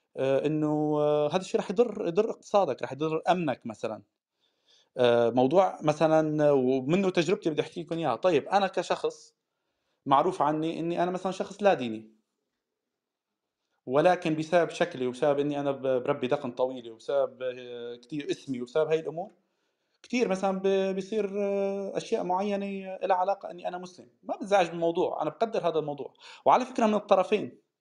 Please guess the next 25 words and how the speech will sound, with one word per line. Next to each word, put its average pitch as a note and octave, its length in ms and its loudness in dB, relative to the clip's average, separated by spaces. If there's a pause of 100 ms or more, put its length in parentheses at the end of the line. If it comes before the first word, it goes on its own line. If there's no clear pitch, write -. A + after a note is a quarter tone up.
(540)
من C#3 120 4
الطرفين. C3+ 680 2
يعني A2+ 200 -4
أنا D3+ 120 4
لما D3+ 180 4
بتعامل D#3 360 2
مع D3 80 0
حدا D#3+ 200 2
باكستاني D3 580 0
هون C#3+ 200 -2
أو A#2+ 120 -2
حدا C#3 220 -4
مسلم C#3+ 300 -6
أو C3+ 100 -4
كذا، D3 200 -2
كمان G3+ 340 -2
بيعاملني F3 400 0
على F#3 180 -2
إني G3 140 -8
أنا G3 100 -6
مسلم، A#2+ 280 -18 (960)
وبطريقة C3+ 460 2
نوعا F#3 220 4
ما G3 180 0
مزعجة، B2 420 -4